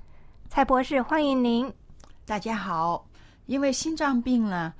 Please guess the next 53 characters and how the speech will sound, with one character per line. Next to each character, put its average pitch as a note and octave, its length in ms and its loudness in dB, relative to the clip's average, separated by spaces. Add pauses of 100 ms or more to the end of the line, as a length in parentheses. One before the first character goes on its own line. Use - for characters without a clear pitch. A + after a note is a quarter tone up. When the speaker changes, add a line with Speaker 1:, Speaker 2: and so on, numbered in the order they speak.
(220)
Speaker 2:
就 C#4+ 160 -4
是 A#3 400 -2
一 G#3 100 -4
般 C4 240 -2
发 C4+ 180 -6
生 B3+ 220 0
的 G#3+ 80 0
情 F3+ 320 -8
况， F#3+ 380 -2
就 G#3+ 160 -6
是 G#3 140 -4
在 G#3 180 -2
男 F3+ 400 -2
生 B3 380 0 (100)
是 - 180 -6
比 F#3 180 -6
女 F3 280 -2
生 F#3+ 260 -4
是 G3 140 -8
高 - 240 -2
很 E3+ 180 -8 (100)
多 E3 280 -4
的。 D#3+ 160 -10 (560)
所 D4+ 200 2
以 C#4+ 80 0
在 E4 180 0
我 A#3 100 0
们 F#3+ 180 0
讲 F#3+ 240 -2
到 F3 340 2 (280)
男 F#3+ 300 2
性 E4 260 -2
的 A#3 100 0
健 G3+ 300 -2
康 F#3+ 220 -4
的 F#3 100 -2
时 E3+ 160 -8
候， F3 220 0
我 F3 40 0
们 F3 140 0
必 C4+ 140 -4
须 C4 240 -4
要 G#3+ 180 0
把 D3+ 180 -8
这 E3+ 140 -10
个 F3 100 -6
心 A#3+ 280 0
脏 A3 240 0
病 G3 180 -2
是 F#3 160 -6
带 F#3+ 240 -6
进 E3 300 -8
来。 A#2+ 260 -10